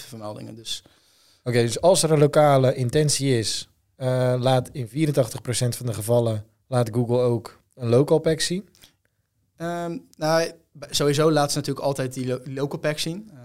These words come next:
Speaker 1: maar het is natuurlijk of de gebruiker, ehm, eh, gebruik maakt van die local pack of het verder naar beneden scrolt naar de echte organische resultaten. Dus dat
Speaker 2: Oké.
Speaker 1: is het verschil, ja.
Speaker 2: En, en in vierentachtig procent van de gevallen gebruiken ze die local pack?
Speaker 1: Ja,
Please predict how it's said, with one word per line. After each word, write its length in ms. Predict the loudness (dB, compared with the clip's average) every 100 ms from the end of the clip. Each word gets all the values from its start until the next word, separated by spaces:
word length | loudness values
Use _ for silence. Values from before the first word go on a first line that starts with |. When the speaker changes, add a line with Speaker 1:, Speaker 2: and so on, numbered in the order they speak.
| -14
Speaker 1:
maar 140 | -10
het 80 | -8
is 60 | -10
natuurlijk 300 | -10 -12 -10
of 80 |
de 80 | -10
gebruiker, 580 | -4 -2 -2 -2 -6 -8 -12
ehm, 500 | -12 -10 -10 -10 -12 -16 _ _ _ _ _ _ _ _
eh, 160 | -20 -20
gebruik 320 | -16 -4 -2
maakt 140 | -2 -4
van 100 | -4
die 100 | 0
local 260 | 0 -2
pack 280 | -8 -10 -10 _
of 120 | -16 -12
het 80 |
verder 200 | -2 0
naar 120 | 0 0
beneden 240 | 0 0
scrolt 220 | -2 -4
naar 100 | -4
de 60 | -4
echte 180 | -6 -8
organische 460 | -4 -4 -4 -6
resultaten. 500 | -8 -8 -8 -10 -10
Dus 80 | -10
dat 100 | -6
Speaker 2:
Oké. 100 | 0
Speaker 1:
is 60 | 0
het 80 | 0
verschil, 240 | -12 -18
ja. 60 | -20 _
Speaker 2:
En, 280 | -4 -4 -4
en 200 | -4 -4 -2
in 160 | -2
vierentachtig 600 | 2 2 2 -2 -4 -10
procent 340 | -8 -4 -4 -4
van 100 | -6
de 80 |
gevallen 320 | -4 0 2 0
gebruiken 400 | 0 0 0 -4
ze 60 |
die 120 | -4 0
local 280 | 0 -2
pack? 140 | -6 -6
Speaker 1:
Ja, 240 | -8 -10